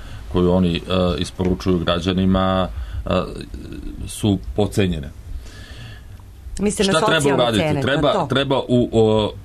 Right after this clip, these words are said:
Speaker 1: prvo eliminisati sva javna preduzeća koja zapravo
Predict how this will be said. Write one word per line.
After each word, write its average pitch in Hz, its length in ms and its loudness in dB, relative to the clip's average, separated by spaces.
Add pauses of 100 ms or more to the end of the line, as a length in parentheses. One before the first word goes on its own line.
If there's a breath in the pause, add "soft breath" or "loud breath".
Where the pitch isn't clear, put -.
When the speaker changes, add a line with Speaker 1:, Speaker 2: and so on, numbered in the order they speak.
Speaker 1:
prvo 127 380 2
eliminisati 120 760 2
sva 139 240 2
javna 131 320 2
preduzeća 107 600 2
koja 117 220 2
zapravo 110 760 2